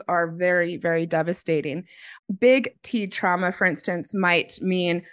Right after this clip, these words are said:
a very volatile, messy divorce. You know, some people lose their houses. Some people lose a lot of the things that they were normally taking for granted during a particularly,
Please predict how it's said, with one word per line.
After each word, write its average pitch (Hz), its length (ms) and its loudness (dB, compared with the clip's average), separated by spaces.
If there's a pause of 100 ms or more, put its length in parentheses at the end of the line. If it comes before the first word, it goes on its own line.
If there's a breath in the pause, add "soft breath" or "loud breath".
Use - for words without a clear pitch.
(140 loud breath)
a 180 240 0 (240)
very 202 420 6
volatile, 185 500 2
messy 180 360 -2
divorce. 170 840 -2 (260 soft breath)
You 208 80 -2
know, 208 80 4
some 320 220 2
people 285 260 4
lose 254 160 4
their 233 140 4
houses. 220 580 0
Some 247 160 2
people 240 420 2
lose 214 340 4 (240 loud breath)
a 220 100 4
lot 220 200 6
of 233 100 0
the 208 80 0
things 208 280 -2
that 190 120 -4
they 190 100 0
were 185 120 0
normally 180 400 -2
taking 170 320 -8
for 165 120 -10
granted 170 440 0 (320 loud breath)
during 185 260 4
a 170 40 -2
particularly, 170 800 -2